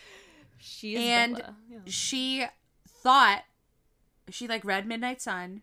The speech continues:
Speaker 2: She's deep into it. She thought there were times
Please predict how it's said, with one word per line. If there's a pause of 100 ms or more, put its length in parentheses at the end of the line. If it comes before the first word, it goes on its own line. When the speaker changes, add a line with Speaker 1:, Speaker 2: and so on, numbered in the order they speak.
Speaker 2:
She's (180)
deep
into
it.
She
thought (1400)
there
were
times